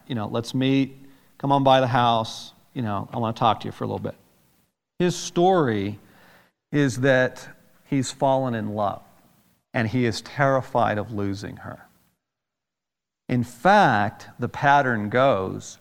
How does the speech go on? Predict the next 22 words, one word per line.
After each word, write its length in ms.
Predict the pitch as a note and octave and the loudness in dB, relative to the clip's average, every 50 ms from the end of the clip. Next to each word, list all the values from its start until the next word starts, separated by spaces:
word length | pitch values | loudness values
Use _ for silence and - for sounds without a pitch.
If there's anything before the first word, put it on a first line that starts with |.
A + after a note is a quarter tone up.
| _ - | _ -8
whenever 800 | B2 A#2+ B2 B2 C3 - - C3 D#3 F3+ F3+ E3+ E3 E3+ D#3+ D3 | -6 -4 -4 -4 -4 -4 0 2 2 2 2 0 0 0 0 0
he 180 | - - D3 | -2 -2 -4
gets 380 | C3+ B2 C#3 C3+ B2+ - - - | -4 -2 -2 -2 -2 -4 -6 -14
close 640 | - - - - - C#3 C#3+ C#3 C#3 C3+ C3 - - | -20 -20 -14 -6 0 2 2 2 2 -2 -6 -10 -14
to 140 | - B2+ - _ - | -14 -14 -14 _ -8
anyone, 580 | - C#3+ D3 D#3 D3 B2 G#2+ F#2+ F#2+ F2 E2 - _ _ _ _ _ _ _ _ _ _ _ - | -6 -4 -2 -2 -2 -4 -6 -8 -10 -14 -16 -18 _ _ _ _ _ _ _ _ _ _ _ -10
he 80 | B2+ | -8
starts 280 | - - C3+ B2+ A#2 - | -4 -2 -2 -2 -2 0
having 280 | - C#3+ C3 B2 A2+ | 0 0 0 0 -2
these 160 | G#2 G2+ G#2+ A2+ | -4 -6 -6 -6
anxiety 500 | G#2+ G#2 G#2 F#2+ G#2 G2 G2 F#2+ F#2 F#2 | -6 -6 -6 -4 -4 -2 -2 -4 -6 -10
attacks, 420 | - - - G2+ - - - - | -12 -12 -10 -10 -10 -12 -14 -16
these 160 | - A2+ - | -18 -18 -18
panic 320 | - - A#2+ G2+ F#2+ F2+ - | -14 -10 -8 -8 -8 -10 -12
attacks, 360 | - - - G2+ - - - | -14 -12 -10 -10 -10 -10 -10
this, 140 | B2+ A2+ - - A#3 A#3+ | -12 -12 -12 -10 -12 -12
<gasps> 200 | A3+ - - - | -12 -12 -14 -8
you 60 | - | -6
know, 140 | B2+ A#2 - - - | -6 -6 -6 -8 -6
and 320 | - C3 B2 B2 A2 A2+ A#2 | -4 -4 -2 -2 -2 -2 0
weeping 600 | C3+ D#3 E3+ E3+ - - C3 G2+ F#2 F2 F2+ - _ - | 0 0 0 -2 -2 -4 -6 -6 -6 -8 -10 -14 _ -4
uncontrollably. 960 | C3 B2 B2 B2 A2 - A#2+ G#2+ - - C3+ C3 B2+ A#2+ G#2 F2+ F#2+ F2+ - | -2 -2 -2 -2 -6 -8 -8 -10 -8 -4 -2 -2 -2 -2 -4 -8 -10 -14 -14